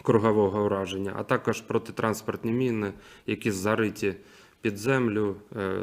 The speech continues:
на околицях доріг, в с-, під самі ґрунтові доро-, дороги. Е, як ми вже бачили неодноразово, там, з, е, най-, найчастіше на Балаклійщині та Ізюмщині, коли люди, заїжджаючи в лісосмугу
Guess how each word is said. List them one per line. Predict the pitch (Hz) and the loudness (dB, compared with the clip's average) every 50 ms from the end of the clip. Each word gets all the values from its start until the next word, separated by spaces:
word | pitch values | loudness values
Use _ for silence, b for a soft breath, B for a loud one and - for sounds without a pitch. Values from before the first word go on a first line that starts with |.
| 98 95 | -6 -6
на | 95 101 107 107 | -2 2 2 2
околицях | 101 104 - 131 123 117 110 - 113 104 98 101 | 2 2 0 2 2 2 0 0 -2 -4 -4 -2
доріг, | 101 104 101 104 104 95 - - - - 104 95 92 92 95 98 98 | -2 -2 0 0 -2 -2 -6 -10 -12 -12 -12 -12 -12 -14 -16 -18 -16
в | - | -14
с-, | - - - - 101 - - | -14 -14 -14 -14 -16 -10 -10
під | 110 - - | -10 -10 -4
самі | - 127 127 127 117 104 | -2 0 2 2 2 0
ґрунтові | 98 117 117 110 - 113 107 104 101 101 | 0 0 -2 0 0 0 0 0 0 -2
доро-, | 98 107 101 101 98 95 95 - - 104 | -2 -2 -2 -2 -4 -6 -8 -10 -12 -8
дороги. | 101 104 104 107 101 95 95 98 95 B B B B B B B B B - 98 | -6 -4 -2 -2 -2 -4 -6 -8 -12 B B B B B B B B B -6 -4
Е, | 95 | -2
як | 95 95 95 101 107 101 - | -2 0 0 0 0 0 0
ми | 107 104 101 | -2 -2 0
вже | 98 95 101 104 101 98 98 95 95 95 | -2 -2 0 0 0 0 0 -2 -2 -4
бачили | 95 95 98 110 113 107 - - 101 98 98 95 | -6 -4 -2 -2 0 -2 -2 -4 -4 -4 -2 -2
неодноразово, | 98 98 98 98 98 101 98 98 95 95 104 110 107 101 95 | -4 -4 -6 -4 -4 -4 -4 -4 -4 -4 -4 -4 -4 -4 -6
там, | 87 - 98 95 95 95 92 B B B B B B B B B | -8 -8 -10 -10 -10 -10 -12 B B B B B B B B B
з, | - 98 92 87 87 92 104 | -10 -8 -8 -8 -8 -8 -8
е, | - - 107 104 95 98 98 95 | -6 -6 -6 -6 -6 -6 -6 -6
най-, | 98 107 104 104 104 73 | -4 0 0 0 0 0
найчастіше | 104 104 104 101 95 - 110 - - - - 107 95 - - 107 101 98 95 | 0 0 0 0 0 -2 -4 -6 -4 -4 -4 -2 -2 -2 -2 0 0 0 0
на | 98 101 101 | -2 -4 -4
Балаклійщині | 98 101 98 101 95 - 110 104 95 - - 101 98 98 92 | -2 0 -2 -2 -2 -2 -2 -2 -2 -4 -6 -4 -4 -4 -4
та | - 104 | -2 -2
Ізюмщині, | 104 101 98 110 120 113 107 - - 98 95 92 | -2 -2 -2 -2 -2 -2 -4 -4 -6 -6 -6 -6
коли | - - 104 101 101 101 101 | -6 -4 -4 -2 0 -2 -2
люди, | 98 107 113 107 101 104 95 | -2 -2 -4 -2 -2 -4 -4
заїжджаючи | 95 98 98 98 101 98 92 104 101 98 95 92 - - 104 95 | -2 -4 -2 -2 -2 -4 -4 -4 -4 -4 -4 -6 -6 -8 -8 -8
в | 92 90 95 104 110 107 | -8 -10 -14 -14 -12 -8
лісосмугу | 101 101 98 - - 95 - 113 117 117 110 101 101 104 | -8 -8 -8 -8 -12 -10 -6 -4 -2 -2 -2 -4 -6 -10